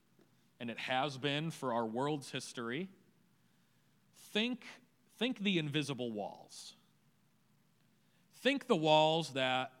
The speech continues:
are put up because of how we enter into circumstances related to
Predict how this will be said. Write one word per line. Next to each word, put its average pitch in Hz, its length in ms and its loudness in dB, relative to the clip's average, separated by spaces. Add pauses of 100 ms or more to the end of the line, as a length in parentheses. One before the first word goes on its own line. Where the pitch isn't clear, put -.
are 127 160 4
put 180 320 2
up 151 380 2
because 143 640 0
of 120 680 -2 (1300)
how 180 260 4
we 170 240 4
enter 156 420 0
into 143 560 0
circumstances 139 960 0
related 127 540 0
to 120 480 -4